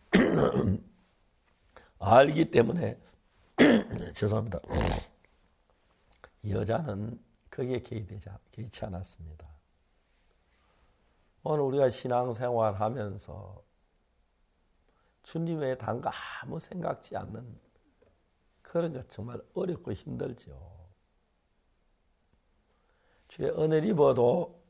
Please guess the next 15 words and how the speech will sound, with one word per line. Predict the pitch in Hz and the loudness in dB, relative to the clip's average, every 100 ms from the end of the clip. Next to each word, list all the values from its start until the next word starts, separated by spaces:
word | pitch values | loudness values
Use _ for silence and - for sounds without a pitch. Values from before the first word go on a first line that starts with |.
| - | -8
<clears throat> | 120 - | -8 -4
내 | 131 139 | 2 4
자존심 | 135 123 143 147 139 | 6 6 2 -4 -6
상하지 | 110 104 107 87 | -4 -2 -4 -6
않고 | 113 - - - 87 _ _ _ _ _ _ _ _ _ _ _ _ _ _ _ | -12 -16 -18 -20 -20 _ _ _ _ _ _ _ _ _ _ _ _ _ _ _
하나님을 | - 101 156 151 147 135 | 0 6 8 8 6 4
섬겨도 | 156 165 160 147 139 139 135 - - _ - _ - | 4 6 8 8 8 8 6 2 -14 _ -20 _ -2
내 | 139 135 | 0 2
체면 | - 160 170 | 4 6 6
세워가면서 | 127 156 160 135 135 156 156 123 113 98 98 _ _ _ _ _ _ _ _ - | 8 8 8 8 6 6 4 -2 -6 -14 -16 _ _ _ _ _ _ _ _ 8
교회에서 | 135 151 143 | 10 10 8
인정받아가면서 | 135 156 185 269 151 156 156 131 143 165 143 127 - 95 _ _ - - | 4 6 6 6 8 10 8 8 6 6 0 -4 -8 -10 _ _ -20 4
잘한다는 | - 151 156 160 165 160 | 10 10 8 6 8 8
소리 | 127 165 143 | 6 4 8
들으면서 | 151 175 151 123 110 110 104 | 8 8 6 2 -4 -10 -14